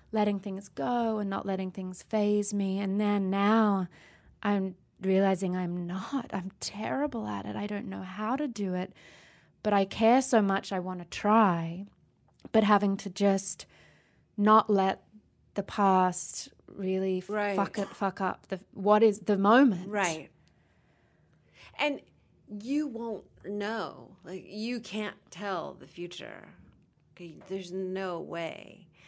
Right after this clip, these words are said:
Speaker 1: So
Speaker 2: No
Speaker 1: all
Speaker 2: matter
Speaker 1: you have is
Speaker 2: what,
Speaker 1: the
Speaker 2: you
Speaker 1: moment,
Speaker 2: know,
Speaker 1: isn't
Speaker 2: no
Speaker 1: it?
Speaker 2: matter what you think you know, you never know.
Speaker 1: Yeah.
Speaker 2: I'm here to tell you, you do not. You do not.
Speaker 1: <laughs>
Speaker 2: And that's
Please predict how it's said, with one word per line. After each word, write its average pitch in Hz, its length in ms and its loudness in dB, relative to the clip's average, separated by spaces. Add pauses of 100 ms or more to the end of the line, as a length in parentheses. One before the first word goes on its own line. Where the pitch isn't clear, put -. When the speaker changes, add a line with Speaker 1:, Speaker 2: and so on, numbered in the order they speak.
(240)
Speaker 1:
So 220 120 -8 (100)
Speaker 2:
No 220 120 6
Speaker 1:
all 240 60 10
Speaker 2:
matter 285 220 6
Speaker 1:
you 294 80 6
have 302 440 8
is 190 180 6
Speaker 2:
what, - 80 -10
Speaker 1:
the 202 60 -2
Speaker 2:
you 185 60 -4
Speaker 1:
moment, 180 280 -4
Speaker 2:
know, 190 320 -8
Speaker 1:
isn't 240 200 -4
Speaker 2:
no 220 60 -2
Speaker 1:
it? - 20 -2
Speaker 2:
matter 202 280 -2
what 208 320 -2
you 202 100 -6
think 190 320 -8
you 175 60 -6
know, 165 220 -10
you 160 220 -8
never 160 1300 -8
know. 58 600 -14 (400)
Speaker 1:
Yeah. 190 300 -12 (340)
Speaker 2:
I'm 165 140 -8
here 160 180 -8
to 156 80 -18
tell 156 220 -10
you, - 180 -12
you 156 220 -18
do 151 260 -16
not. 160 420 -12 (640)
You 165 100 -18
do 165 200 -10
not. - 240 -12 (340)
Speaker 1:
<laughs> - 400 -16
Speaker 2:
And 175 420 -6 (560)
that's 190 380 -4